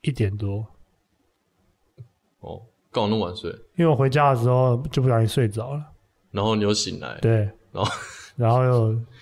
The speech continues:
Speaker 1: 又在睡。
Speaker 2: 为什么你，呃，可是已经很晚了，你为什么睡着没有直接，直接回去，就直接睡到天亮？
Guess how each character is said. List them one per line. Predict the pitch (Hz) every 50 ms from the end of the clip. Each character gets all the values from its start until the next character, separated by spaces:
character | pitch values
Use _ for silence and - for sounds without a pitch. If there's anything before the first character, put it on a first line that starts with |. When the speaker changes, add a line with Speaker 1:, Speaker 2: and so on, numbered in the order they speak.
| - - - -
Speaker 1:
又 | 120 120
在 | 123 120 113
睡。 | - - 339
Speaker 2:
为 | 339
什 | 277 202
么 | 165
你， | 151 - - - - 202
呃， | 220 220 220
可 | - 226
是 | 208 214 330
已 | 302
经 | 240 277 302
很 | 247 226 226 262
晚 | 269 226 160
了， | 156 151 151
你 | 156 202
为 | 240
什 | 208
么 | 185 139 135
睡 | - 214 175
着 | 156 135
没 | 120 127 151
有 | 139 107
直 | - 110 107
接， | 110 117 113 117 117 117 113 - - - _ - _ _ _ _
直 | - - 117
接 | 113 120
回 | 120 123 110
去， | 104 - 120 113 107
就 | - - - - - -
直 | - 123
接 | 120
睡 | 123 120 135
到 | 117 113
天 | 110 110 101
亮？ | 98 98 90 82 -